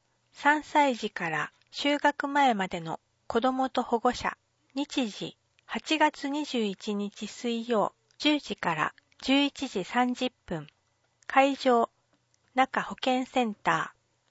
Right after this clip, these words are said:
ー。内容、手軽に野菜を摂るコツを知る。参加費四百円程度。実費徴収。申し込み方法。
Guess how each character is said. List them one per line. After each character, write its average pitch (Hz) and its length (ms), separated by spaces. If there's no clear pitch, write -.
ー。 226 40
内 254 300
容、 233 260
手 233 140
軽 285 260
に 262 200
野 208 100
菜 285 320
を 285 80
摂 294 160
る 254 140
コ - 160
ツ - 220
を 220 100
知 214 200
る。 190 220
参 285 300
加 294 160
費 - 280
四 285 220
百 285 380
円 269 180
程 247 300
度。 - 200
実 - 220
費 185 120
徴 220 300
収。 190 440
申 277 200
し - 200
込 277 120
み 277 120
方 262 300
法。 - 360